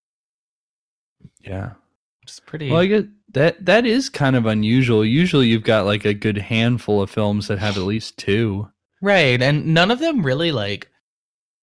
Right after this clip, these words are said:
Speaker 2: it's hard, I mean, Bohemian Rhapsody won four,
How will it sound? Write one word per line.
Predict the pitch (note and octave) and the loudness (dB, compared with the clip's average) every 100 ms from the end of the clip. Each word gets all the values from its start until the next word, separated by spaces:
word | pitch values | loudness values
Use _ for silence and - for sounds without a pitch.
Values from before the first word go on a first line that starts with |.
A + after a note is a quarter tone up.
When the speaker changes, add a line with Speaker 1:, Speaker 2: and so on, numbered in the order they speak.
| _ | _
Speaker 2:
it's | F3 G3+ | -8 0
hard, | A#3 - | 0 2
I | |
mean, | E3+ E3+ C#3 - _ - | 0 0 -2 -6 _ -4
Bohemian | D#3 E3 G#3+ F#3+ | -2 0 0 0
Rhapsody | B2 C#3 - | -2 -2 -6
won | A2+ G#2+ - _ _ _ _ _ _ _ G#2 | -4 -6 -10 _ _ _ _ _ _ _ -20
four, | - A2+ G#2+ - A#2+ | -10 -8 -6 -8 -16